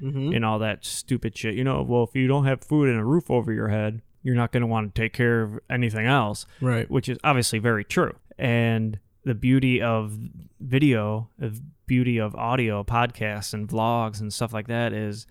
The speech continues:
Speaker 2: while you're doing things, working on your home, working around your home, going grocery shopping so you can eat, you can still connect with people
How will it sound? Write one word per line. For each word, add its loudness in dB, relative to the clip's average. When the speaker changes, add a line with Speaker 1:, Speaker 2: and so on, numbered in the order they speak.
Speaker 2:
while 2
you're 2
doing 0
things, -4
working 2
on 2
your -2
home, 0
working 0
around 0
your -4
home, -4
going 4
grocery 0
shopping -4
so -4
you -4
can -4
eat, -2
you 0
can 2
still 2
connect -2
with -8
people -6